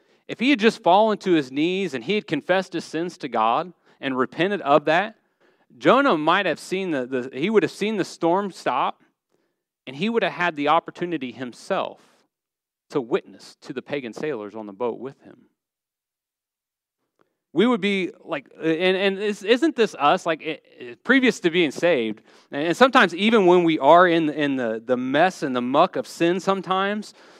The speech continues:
uh, we try to, to clean it up ourselves, don't we, at times? Uh, and so we would be like these sailors. We're starting to throw more stuff. We're not gonna throw Jonah off. Like, we're like, "Jonah, start throwing some more stuff off this boat. Let's make it lightweight. Let's go."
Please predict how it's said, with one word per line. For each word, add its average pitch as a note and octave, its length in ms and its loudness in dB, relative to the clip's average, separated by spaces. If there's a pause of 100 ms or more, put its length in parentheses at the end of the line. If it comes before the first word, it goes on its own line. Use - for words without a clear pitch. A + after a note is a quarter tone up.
uh, C#3+ 240 4
we F3+ 240 -2
try A3+ 320 0
to, D#3 260 0
to D3 160 -6
clean A3 340 -2
it G3 120 6
up F#3+ 160 6
ourselves, B2+ 520 2
don't B2+ 220 2
we, G2+ 160 -16
at G2 140 -20
times? G#2 580 -16 (340)
Uh, A#2 340 2
and D#3+ 220 2
so E3+ 220 6 (240)
we F3 160 4
would D4 160 6
be G#3+ 100 6
like F#3 200 6
these D#3+ 160 -2
sailors. G3 400 6
We're G3 100 4
starting G3 260 2
to D3 60 -2
throw F#3 220 6
more E3+ 180 4
stuff. F#3 400 4
We're F3 120 0
not B3 120 2
gonna A#3+ 140 2
throw F#3+ 180 8
Jonah F#3+ 320 6
off. E3 160 4
Like, C#3+ 140 0
we're F3+ 100 0
like, D#3 160 0
"Jonah, D#3 340 4
start - 360 0
throwing G3 240 6
some E3 160 -6
more F3 120 0
stuff F#3+ 300 0
off E3+ 140 -4
this C#3+ 140 -6
boat. E3 260 4
Let's C#3+ 160 -4
make D#3+ 200 -2
it D#3+ 80 -8
lightweight. D3 480 2
Let's C#3 220 -4
go." D3+ 400 4